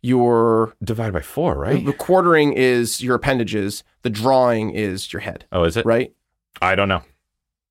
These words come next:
Speaker 2: I just, I just, I always see
Speaker 1: Drawn and
Speaker 2: I'm not
Speaker 1: quartered.
Speaker 2: an expert on, um, torture, but, uh, although we have seen enough movies
Speaker 1: We have.
Speaker 2: that
Speaker 1: We
Speaker 2: should
Speaker 1: should be,
Speaker 2: count
Speaker 1: yeah.
Speaker 2: as torture.
Speaker 1: Yeah.
Speaker 2: Um,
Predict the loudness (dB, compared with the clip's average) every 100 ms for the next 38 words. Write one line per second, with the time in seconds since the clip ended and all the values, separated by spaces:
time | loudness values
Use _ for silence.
0 | _ -2 0 0 -2 -2 -2 -4 -6 -2
1 | 0 2 0 0 2 4 4 2 0 0
2 | 2 2 2 0 0 -4 -4 -4 -2 -2
3 | -4 -4 -8 -8 -8 -10 _ _ _ -2
4 | -2 -2 -8 -16 -20 _ -16 -6 0 0
5 | 0 0 0 2 2 2 0 -4 -6 -4
6 | -4 -6 -6 -8 -6 -2 0 0 -2 -4
7 | -2 0 0 0 0 -2 -2 -6 -4 -4
8 | -6 -6 -2 -2 -4 -8 -20 -18 -16 -16
9 | -18 -4 0 2 2 -2 -8